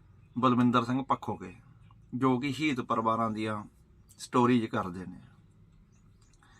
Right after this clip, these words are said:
ਜਿਹੜੇ ਚੁਰਾਸੀ ਤੋਂ ਲੈ ਕੇ ਬਾਨਵੇਂ ਪਚਾਨਵੇਂ ਤੱਕ ਸ਼ਹੀਦ ਹੋਏ ਨੇ, ਜਾਂ ਅਠੱਤਰ ਤੋਂ ਲੈ ਕੇ ਆਪਾਂ ਪਚਾਨਵੇਂ ਤੱਕ ਕਹਿ ਦਈਏ, ਵੀ ਜਿਹੜੇ ਉਦੋਂ ਸ਼ਹੀਦ ਹੋਏ ਨੇ,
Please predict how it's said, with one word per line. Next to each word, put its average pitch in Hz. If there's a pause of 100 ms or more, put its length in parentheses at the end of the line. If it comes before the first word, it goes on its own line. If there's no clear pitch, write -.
(680)
ਜਿਹੜੇ 123
ਚੁਰਾਸੀ 117
ਤੋਂ 110
ਲੈ 107
ਕੇ 101 (340)
ਬਾਨਵੇਂ 110
ਪਚਾਨਵੇਂ 107
ਤੱਕ 107
ਸ਼ਹੀਦ 120
ਹੋਏ 95
ਨੇ, 92 (340)
ਜਾਂ 107 (120)
ਅਠੱਤਰ 113
ਤੋਂ 110
ਲੈ 104
ਕੇ 104
ਆਪਾਂ 104
ਪਚਾਨਵੇਂ 104
ਤੱਕ 101
ਕਹਿ 98
ਦਈਏ, 104 (1000)
ਵੀ 120
ਜਿਹੜੇ 117
ਉਦੋਂ 117 (340)
ਸ਼ਹੀਦ 123
ਹੋਏ 104
ਨੇ, 101